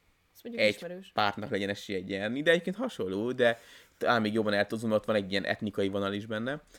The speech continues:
Speaker 2: és, ö, de hogy ott egy, egy olyan politikus van, aki,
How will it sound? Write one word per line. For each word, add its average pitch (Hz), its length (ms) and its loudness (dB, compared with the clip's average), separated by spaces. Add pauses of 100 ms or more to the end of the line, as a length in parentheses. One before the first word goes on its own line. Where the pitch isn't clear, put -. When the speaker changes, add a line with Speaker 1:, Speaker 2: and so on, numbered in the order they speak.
(300)
Speaker 2:
és, 107 460 -2
ö, 117 280 6 (960)
de 131 140 2
hogy 127 140 4
ott 127 180 2
egy, 131 220 -2 (360)
egy 123 140 2
olyan 113 240 4
politikus 101 460 -4
van, 127 160 -4
aki, 120 500 -4